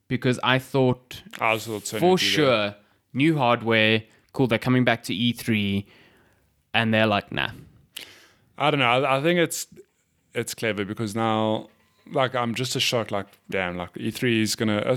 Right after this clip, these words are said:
Speaker 2: I, I, I'm assuming Microsoft and all the other people still be there.
Speaker 1: Microsoft said they'll be there. But
Speaker 2: They'll be
Speaker 1: again,
Speaker 2: there.
Speaker 1: Microsoft saying they'll be there is very different 'cause, like, they own the theater across the road and they aren't in the L A C C. They're just like,
Speaker 2: Yeah.
Speaker 1: "Yeah, we're gonna be in L A that week."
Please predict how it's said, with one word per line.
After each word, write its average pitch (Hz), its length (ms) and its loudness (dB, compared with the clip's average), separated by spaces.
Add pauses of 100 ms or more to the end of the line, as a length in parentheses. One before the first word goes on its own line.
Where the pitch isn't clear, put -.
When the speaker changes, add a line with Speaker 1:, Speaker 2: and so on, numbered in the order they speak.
Speaker 2:
I, 147 60 0
I, 135 160 2
I'm 123 220 0
assuming 117 360 0
Microsoft 98 500 -2
and 104 100 -8
all 98 60 -6
the 95 60 -4
other 92 140 -6
people 98 260 -12
still 92 280 -10
be - 100 -8
there. 120 160 2
Speaker 1:
Microsoft 120 280 -6
said - 180 -2
they'll 104 120 0
be 104 140 0
there. 107 80 -2
But - 240 -2
Speaker 2:
They'll - 40 6
be 190 40 4
Speaker 1:
again, 180 240 4
Speaker 2:
there. 143 120 4
Speaker 1:
Microsoft - 260 0
saying 156 260 4
they'll 131 140 6
be 123 180 4
there 120 160 6
is 107 100 2
very 123 220 4
different 113 340 0
'cause, 107 140 0
like, 107 240 2 (300)
they 120 360 2
own 123 240 4
the 127 60 2
theater 127 360 2
across 127 320 2
the 127 100 0
road 139 320 4 (140)
and 123 100 4
they 123 140 4
aren't 135 380 2
in 127 180 4
the 139 80 6
L 135 180 4
A 165 80 4
C 165 200 2
C. 220 160 4
They're 143 120 2
just 127 220 2
like, 143 120 4
Speaker 2:
Yeah. 110 140 -10 (140)
Speaker 1:
"Yeah, 156 80 4
we're 160 80 6
gonna 185 160 4
be 135 100 4
in 123 140 2
L 127 180 6
A 123 140 6
that 104 260 0
week." 110 360 -2